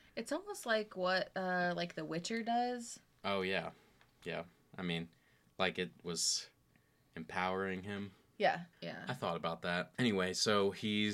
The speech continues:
Speaker 2: calls a local tow truck company, I guess, or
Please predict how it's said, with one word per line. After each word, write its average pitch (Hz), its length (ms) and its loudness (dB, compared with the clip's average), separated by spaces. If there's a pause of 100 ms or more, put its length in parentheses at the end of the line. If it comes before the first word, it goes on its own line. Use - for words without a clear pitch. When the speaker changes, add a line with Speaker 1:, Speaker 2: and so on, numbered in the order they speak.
Speaker 2:
calls 135 400 4 (100)
a 98 80 2
local 98 380 2
tow 92 240 -2
truck 87 280 0
company, 98 380 -2
I 95 60 2
guess, 98 400 0
or 87 160 -2